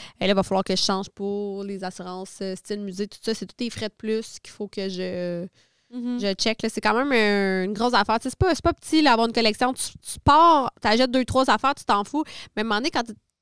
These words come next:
Speaker 1: une couple de mille, là, chez vous, tu te dis, « Crime, euh, » quand t'es jeune, tu t'en fous. Moi, j'ai eu, j'ai eu mon appart à Montréal pendant dix ans avec, euh, des milliers de dollars de, de, d'inventaire, puis je me suis jamais, tu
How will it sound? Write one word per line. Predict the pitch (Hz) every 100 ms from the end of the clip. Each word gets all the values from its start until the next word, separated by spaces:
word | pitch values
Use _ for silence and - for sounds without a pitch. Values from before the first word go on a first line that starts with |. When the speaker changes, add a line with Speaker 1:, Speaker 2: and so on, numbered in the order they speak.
| 208
Speaker 1:
une | 202
couple | 254
de | 220
mille, | 220 254 277
là, | 233
chez | - 208
vous, | 196 262
tu | -
te | 185
dis, « | 185
Crime, | - 254 254
euh, » | 180 185 185 - - -
quand | 240 294
t'es | 349
jeune, | 233 349 277
tu | -
t'en | 208
fous. | 214 247
Moi, | 233
j'ai | 240 226
eu, | 233 226
j'ai | 220
eu | 240
mon | 277
appart | 196 233 285
à | 226
Montréal | 190 196 254
pendant | 196 180
dix | 202 185
ans | 220
avec, | 240 196 185
euh, | 190 185 185 180 180 180 175
des | 170 185
milliers | 190 190
de | 214
dollars | 185 180 208
de, | 196 190 180
de, | 180
d'inventaire, | 180 190 190 180 190 220 254
puis | - 190
je | 185
me | 190
suis | - - 180
jamais, | 190 202
tu | 226